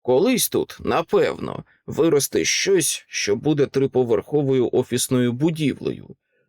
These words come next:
такою, в якій розміщуються забудовники. Повільно йдучи вперед, я зрозумів, що усе це не збіг, що ми спеціально тут.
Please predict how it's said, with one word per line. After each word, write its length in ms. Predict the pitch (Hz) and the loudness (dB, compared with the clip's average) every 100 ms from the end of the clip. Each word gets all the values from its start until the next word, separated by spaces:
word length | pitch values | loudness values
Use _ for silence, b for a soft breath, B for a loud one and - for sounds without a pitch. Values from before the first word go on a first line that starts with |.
| - | -2
такою, 540 | 127 - 247 190 104 | -2 2 2 2 0
в 60 | 64 | -2
якій 380 | 95 151 160 | -2 0 0
розміщуються 840 | 127 98 127 165 - 147 135 - 131 | 2 0 0 0 0 0 0 0 -2
забудовники. 1000 | 117 135 196 160 214 - - - - - _ _ _ _ | -2 0 0 2 0 -2 -10 -12 -14 -14 _ _ _ _
Повільно 600 | - 104 113 214 190 170 | -2 -2 0 0 2 0
йдучи 640 | 139 113 71 101 - - 175 | 0 -2 -2 -2 -2 -2 -2
вперед, 760 | 135 - 101 117 202 175 - - _ _ _ | -4 -2 0 2 2 0 -4 -14 _ _ _
я 280 | - 104 131 | -4 0 2
зрозумів, 800 | 135 160 160 185 147 87 - _ _ _ _ | 2 2 2 0 0 -4 -12 _ _ _ _
що 380 | - 131 127 - | -4 0 0 0
усе 500 | 107 92 - 214 202 | -2 -2 -2 0 -2
це 480 | - - 185 185 131 - | -2 0 2 2 0 -4
не 300 | - 90 151 | -4 -2 0
збіг, 680 | 143 127 156 78 - - _ _ _ _ - | -2 -2 -4 -4 -8 -16 _ _ _ _ -8
що 280 | - 131 | -2 2
ми 200 | 123 165 | 2 2
спеціально 920 | 151 - 123 - - 147 170 113 87 - | 0 0 -2 0 -2 0 0 0 -2 -2
тут. 400 | - 135 52 - | -2 -2 -4 -16